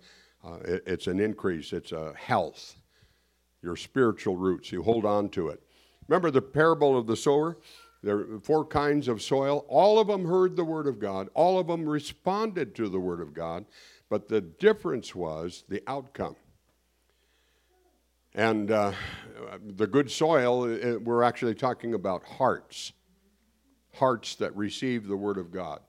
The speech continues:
Hearts that, you know, that are hearing. And, uh, and all of them responded. All of them received it.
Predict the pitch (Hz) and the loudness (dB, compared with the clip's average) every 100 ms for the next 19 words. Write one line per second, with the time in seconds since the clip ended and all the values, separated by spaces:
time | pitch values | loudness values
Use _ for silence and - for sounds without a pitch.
0 | _ _ _ _ _ _ _ 123 113 - | _ _ _ _ _ _ _ 0 0 -4
1 | 107 92 - - 101 90 92 90 87 - | -2 -4 -6 -12 -12 -4 -2 -2 -4 0
2 | 151 117 76 - _ _ _ _ _ _ | 2 2 0 -6 _ _ _ _ _ _
3 | _ 90 87 87 85 87 85 87 104 104 | _ -10 -8 -8 -8 -8 -8 -6 -4 2
4 | 117 143 175 180 160 - 127 113 120 123 | 4 4 4 2 0 2 2 2 0 -2
5 | - 104 135 143 151 143 - _ _ - | 0 4 6 6 4 2 -6 _ _ 2
6 | 120 - 143 107 98 92 | 2 6 4 6 2 0